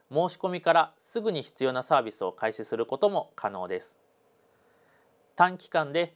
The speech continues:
必要な環境を用意できるといった導入期間についてのメリットがございます。続いて、保守運用について。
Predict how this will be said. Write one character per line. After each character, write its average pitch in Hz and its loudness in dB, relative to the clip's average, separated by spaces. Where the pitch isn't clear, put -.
必 156 -2
要 170 2
な 170 -2
環 165 -4
境 165 2
を 160 6
用 185 0
意 151 -4
で 139 -2
き 185 0
る - -4
と 127 0
い 123 -2
っ - -20
た - 6
導 151 4
入 160 -4
期 156 -14
間 131 2
に 117 -12
つ - -6
い 120 -4
て 123 0
の 156 -2
メ 120 -2
リ 101 -8
ッ - -20
ト 107 -4
が 156 4
ご 101 -10
ざ 87 -10
い 90 -12
ま 120 -2
す。 - -20
続 170 2
い 214 0
て、 - 2
保 143 0
守 233 -2
運 247 -2
用 135 2
に 160 -8
つ - -4
い - -2
て。 - -8